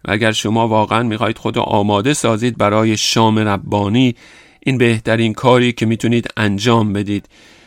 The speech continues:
که صرفاً به رحمت خداوند اعتماد کنید و بگید: «خداوند، من گناهکاری هستم که محبت نخستین خود رو ترک کرده و حافظه خوبی نداره و اندوه بر گناهانش نداشته و گناهش رو به قدر کافی ترک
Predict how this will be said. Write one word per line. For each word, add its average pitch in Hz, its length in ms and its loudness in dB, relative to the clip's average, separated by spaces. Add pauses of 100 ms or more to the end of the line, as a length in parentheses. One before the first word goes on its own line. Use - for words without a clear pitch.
(340)
که 120 100 -8
صرفاً 113 380 -2
به 110 240 -2
رحمت 110 540 0
خداوند 113 640 0
اعتماد 110 500 0
کنید 107 260 -6
و 147 60 -4
بگید: 143 220 -2
«خداوند، 127 400 2
من 127 260 -2
گناهکاری 123 640 2
هستم 120 320 -2
که 120 120 -2
محبت 117 440 0
نخستین 117 580 -2
خود 120 220 -2
رو 123 60 0
ترک 131 400 0
کرده 117 480 -2 (460)
و - 40 2
حافظه 127 540 4
خوبی 139 420 0
نداره 127 500 2
و 123 200 2
اندوه 131 640 2 (600)
بر 123 180 2
گناهانش 123 1000 4
نداشته 131 800 2
و 123 120 0
گناهش 123 560 2
رو 123 60 -2
به 110 100 -4
قدر 120 240 -2
کافی 117 380 0
ترک 135 280 0